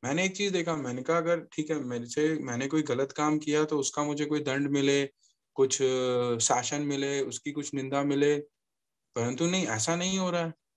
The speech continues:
सही काम कर रहे हैं, सेवा भी कर रहे हैं, पर फिर भी ऐसा हो रहा है, तो समझ में नहीं आया,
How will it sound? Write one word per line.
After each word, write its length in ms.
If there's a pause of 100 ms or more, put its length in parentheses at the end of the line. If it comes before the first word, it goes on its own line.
सही 300
काम 280
कर 140
रहे 140
हैं, 100
सेवा 320
भी 120
कर 220
रहे 100
हैं, 120
पर 100
फिर 240
भी 180
ऐसा 240
हो 160
रहा 100
है, 60
तो 80
समझ 340
में 140
नहीं 140
आया, 260